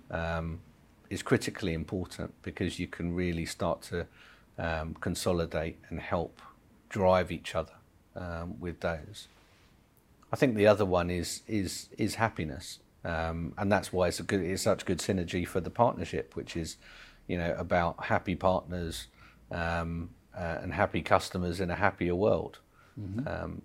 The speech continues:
Speaker 1: but there's something absolutely thinking in my, about my, you know, my personal life, Christmas parties,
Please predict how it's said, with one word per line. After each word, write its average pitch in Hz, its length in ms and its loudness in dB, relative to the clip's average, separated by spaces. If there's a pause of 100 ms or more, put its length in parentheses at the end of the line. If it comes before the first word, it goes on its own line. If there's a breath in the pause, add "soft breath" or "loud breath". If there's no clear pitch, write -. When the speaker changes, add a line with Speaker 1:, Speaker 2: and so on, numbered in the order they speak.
Speaker 1:
but - 160 0
there's 92 140 0
something 95 400 4
absolutely 92 680 -2
thinking 85 380 -4
in 82 100 -2
my, 78 120 0
about 64 320 -2
my, 80 240 -2 (180)
you 85 60 -4
know, 78 120 -4
my 80 160 -4
personal 90 480 2
life, 82 380 0 (500 loud breath)
Christmas 98 480 2
parties, 92 920 4